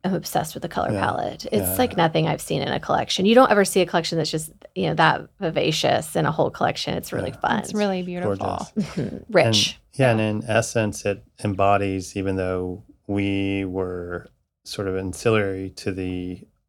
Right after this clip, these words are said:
Speaker 2: art process, it's sort of what we have done best, or Lindsay has done best, which is murals on one side
Speaker 1: Yeah.
Speaker 2: with gorgeous, interesting activity going on, and then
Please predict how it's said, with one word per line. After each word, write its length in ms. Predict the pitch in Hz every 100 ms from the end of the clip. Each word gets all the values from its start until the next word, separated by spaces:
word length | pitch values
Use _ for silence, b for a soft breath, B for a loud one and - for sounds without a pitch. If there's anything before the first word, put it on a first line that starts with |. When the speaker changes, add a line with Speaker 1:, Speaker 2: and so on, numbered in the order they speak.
| -
Speaker 2:
art 420 | 95 101 - - _ _
process, 680 | - 175 190 - 104 104 -
it's 260 | 107 104
sort 160 | - 107
of 160 | 101 95
what 340 | 95 95 - _ _ _
we 440 | 110 104 107 104 101
have 240 | 113 95
done 400 | 98 98 95 95 -
best, 340 | 131 107 98
or 60 | 101
Lindsay 360 | 95 107 104 95
has 180 | 98
done 240 | - 98 95
best, 400 | 110 107 - -
which 180 | 92 -
is 240 | 92 90 B B B B -
murals 500 | 104 104 101 101 -
on 220 | 95 95
one 180 | 95 95
side 460 | - 92 98 127 143 _ _
Speaker 1:
Yeah. 160 | 240 - -
Speaker 2:
with 260 | 104 - -
gorgeous, 640 | - 101 95 95 92 - - _
interesting 960 | 113 95 92 - 98 90 90 90 90 - _ -
activity 440 | 92 - 98 98
going 260 | 92 92 90
on, 280 | 90 98 98
and 160 | 90
then 380 | 92 90 92 92